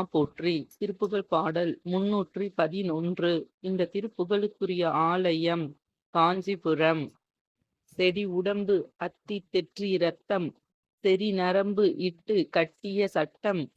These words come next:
சிறை திரண்டு ஒக்க தொக்க வினை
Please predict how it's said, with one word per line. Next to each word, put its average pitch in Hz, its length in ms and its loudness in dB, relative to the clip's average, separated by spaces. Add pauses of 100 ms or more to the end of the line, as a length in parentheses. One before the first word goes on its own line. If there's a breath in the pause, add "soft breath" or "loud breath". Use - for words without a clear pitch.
சிறை 196 300 2 (120)
திரண்டு 190 480 0 (920)
ஒக்க 160 380 0 (120)
தொக்க - 340 -4 (360)
வினை 180 280 -2